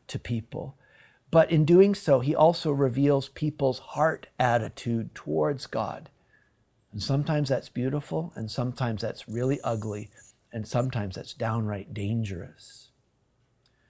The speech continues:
A sword is going to pierce Jesus's heart, and a sword is gonna pierce Mary's heart.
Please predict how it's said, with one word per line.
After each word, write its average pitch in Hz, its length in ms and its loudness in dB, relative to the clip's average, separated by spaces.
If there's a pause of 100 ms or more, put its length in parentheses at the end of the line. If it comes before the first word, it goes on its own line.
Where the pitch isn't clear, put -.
(240)
A 147 60 -8
sword 170 640 6
is 120 140 -2
going 143 280 4
to 160 100 -6
pierce - 840 -4
Jesus's 123 920 -4
heart, - 500 -10 (1120)
and 120 120 -2
a 120 60 -2
sword 185 420 6
is 127 100 -2
gonna 131 220 2
pierce 127 480 0
Mary's 139 500 -2
heart. - 480 -16